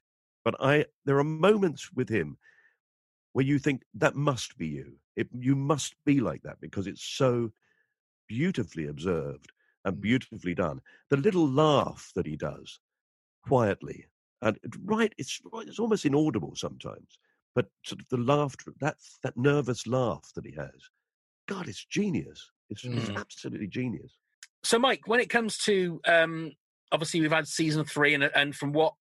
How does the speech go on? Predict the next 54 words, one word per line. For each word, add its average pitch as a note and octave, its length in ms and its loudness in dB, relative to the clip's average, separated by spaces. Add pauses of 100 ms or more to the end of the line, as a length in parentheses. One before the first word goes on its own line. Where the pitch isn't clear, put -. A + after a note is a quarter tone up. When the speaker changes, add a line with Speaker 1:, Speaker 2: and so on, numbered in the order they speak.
Speaker 3:
Daisy D#3 320 2
and D3+ 100 0
Charlie C#3+ 320 2
have C3+ 120 -2
said, C#3 320 4 (340)
there C3 100 4
will C#3+ 220 2
be D3 200 2
no C#3 200 4
more, C3+ 460 2
although B2+ 240 0
we A#2 100 4
do B2+ 180 6
Speaker 1:
No. G#2+ 240 0 (120)
Speaker 3:
hopefully C3+ 360 0
in C3 80 2
a C3 40 -2
few C3+ 180 0
years B2+ 260 0
there B2+ 140 4
will A#2+ 200 2
be. F2 100 -4
Speaker 1:
Oh, F2 40 -8 (400)
Speaker 3:
What, F#3+ 180 4
Speaker 1:
would - 80 2
it - 40 8
Speaker 3:
what's G3+ 120 2
Speaker 1:
be - 40 -2
Speaker 3:
your A3 60 2
Speaker 1:
wonderful? F3+ 180 4
Speaker 3:
favourite F#3+ 240 0
series D#3+ 580 0
out C3+ 120 -2
of C3 180 -4
the, C3+ 300 0 (120)
out C#3+ 140 -2
of C3 80 -4
the B2+ 60 -10
three? A2+ 420 -2 (340)
Speaker 1:
That's F#3+ 220 -10
a - 100 -6
very A3 140 2
difficult F#3+ 380 0
thing E3+ 140 -4
to E3 100 -4
say, E3+ 240 2
isn't B2 200 0
it? F2+ 140 2
I A#2 100 2
mean, C#3 160 4
I D#3 140 6
can D3+ 220 0
see A3+ 320 0
watching, F#3 600 -2